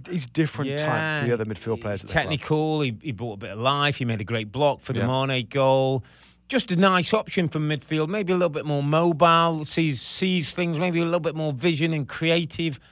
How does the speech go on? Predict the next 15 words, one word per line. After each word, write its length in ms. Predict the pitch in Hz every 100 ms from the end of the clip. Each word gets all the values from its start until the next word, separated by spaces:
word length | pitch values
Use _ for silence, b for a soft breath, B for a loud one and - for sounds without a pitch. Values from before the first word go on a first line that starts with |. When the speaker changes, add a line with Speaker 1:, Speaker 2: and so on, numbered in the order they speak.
| B 92
Speaker 1:
Mm. 120 | 87
Speaker 2:
than, 180 | 147 143
than, 240 | 147 139 123 - 151 143 139
um, 400 | 135 139 123 131
Liverpool 360 | 139 127 151
have 140 | 143 135
in 100 | 139
the 60 |
midfield 500 | 139 139 - 139 131
at 120 | 123 -
time. 240 | 151 147
Wijnaldum 480 | 143 147 165 160 151
the 80 | 135
same, 500 | - 160 165 156 135
c-, 100 | -